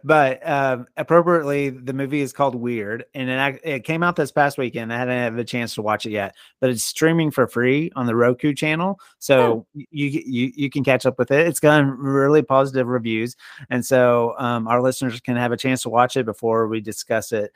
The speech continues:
Speaker 1: uh, on next Wednesday's episode. So, um,
Speaker 2: And,
Speaker 1: I
Speaker 2: and who is your guest gonna be for that one?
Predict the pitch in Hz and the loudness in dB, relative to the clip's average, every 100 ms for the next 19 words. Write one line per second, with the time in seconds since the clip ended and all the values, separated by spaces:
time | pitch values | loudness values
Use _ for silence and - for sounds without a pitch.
0 | _ _ - 113 107 110 117 113 110 110 | _ _ -2 2 2 2 2 2 0 -4
1 | - 120 117 - 117 113 - 107 98 117 | -8 -2 -2 -2 -8 -8 -2 -4 -2 -4
2 | 107 - 95 92 113 98 95 _ - _ | -4 -8 -10 -6 -2 0 -2 _ -20 _
3 | - 101 98 254 269 269 285 311 370 415 | -10 -4 0 0 2 2 4 4 4 2
4 | 427 359 254 269 - - 311 240 226 226 | 0 2 4 4 0 -6 -4 -4 -4 -4
5 | 208 180 - 151 | 0 0 0 -6